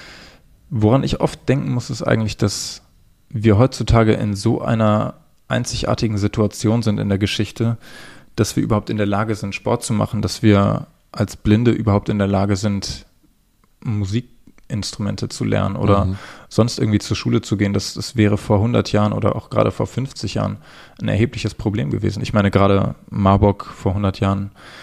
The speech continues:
Speaker 1: wurde, glaub ich, im Ersten Weltkrieg gegründet. Ähm, selbst da war Deutschland noch, noch irgendwo die, die Speerspitze dieser Entwicklung, aber, ähm, seitdem es Smartphones gibt, seitdem es Screenreaders gibt, ähm,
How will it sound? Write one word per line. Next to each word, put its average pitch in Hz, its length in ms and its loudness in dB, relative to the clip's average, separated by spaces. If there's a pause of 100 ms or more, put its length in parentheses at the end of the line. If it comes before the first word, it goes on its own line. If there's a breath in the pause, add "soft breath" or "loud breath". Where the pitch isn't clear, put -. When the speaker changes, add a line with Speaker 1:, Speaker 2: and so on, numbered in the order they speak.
(580 loud breath)
Speaker 1:
wurde, 104 300 4
glaub 104 160 4
ich, - 100 -2
im 104 80 -2
Ersten 101 240 -2
Weltkrieg 101 340 2
gegründet. 104 640 -2 (640 loud breath)
Ähm, 104 540 -2 (520)
selbst - 360 0
da 104 140 6
war 107 100 4
Deutschland 107 480 0
noch, - 300 -8 (100)
noch - 220 -8 (840)
irgendwo 101 500 -2
die, 98 300 -2
die 107 120 -6
Speerspitze - 640 -4
dieser 98 240 -4
Entwicklung, 101 500 -4
aber, 104 380 0 (560 loud breath)
ähm, 98 480 -2
seitdem 107 480 4
es - 300 -6
Smartphones 110 600 -2
gibt, 104 180 0
seitdem 104 300 2
es 101 100 -4
Screenreaders 104 760 -2
gibt, - 340 -6
ähm, 101 420 -6